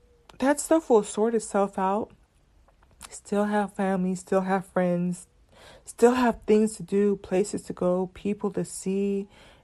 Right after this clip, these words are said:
things to try. And, um, it kind of is just very Age of Aquarius. Age of Aquarius is a very much about individual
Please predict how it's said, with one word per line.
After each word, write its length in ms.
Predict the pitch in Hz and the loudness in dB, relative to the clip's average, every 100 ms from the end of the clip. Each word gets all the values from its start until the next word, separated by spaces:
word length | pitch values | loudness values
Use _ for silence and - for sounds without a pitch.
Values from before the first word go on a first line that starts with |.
| _ | _
things 280 | 202 214 208 | 0 0 2
to 100 | 214 | -2
try. 640 | 208 - 180 185 180 185 - - | -2 -2 2 2 0 -2 -4 -4
And, 500 | 175 170 165 165 170 - - - - _ - | 0 0 -2 -4 -10 -16 -20 -20 -20 _ -8
um, 680 | 170 165 165 165 165 170 170 _ _ - - - | -6 -4 -6 -6 -8 -10 -14 _ _ -20 -20 -6
it 160 | - 247 | -2 0
kind 240 | - 285 | -2 -2
of 160 | 381 339 | -2 0
is 220 | 254 226 | -2 0
just 160 | 220 180 | -4 0
very 180 | 190 - | -2 0
Age 180 | 185 | -4
of 100 | 180 | -6
Aquarius. 520 | - - - 185 175 190 | -12 -10 -2 0 0 -2
Age 160 | 190 | -2
of 100 | 202 | -4
Aquarius 380 | 196 - 175 175 | -4 0 0 0
is 140 | 175 | -6
a 20 | 170 | -4
very 220 | 175 170 | -2 -2
much 200 | 175 - | -4 -4
about 260 | 175 170 | -4 -4
individual 800 | - 175 170 170 - 180 196 214 | -4 -6 -2 -4 -2 -4 -4 -8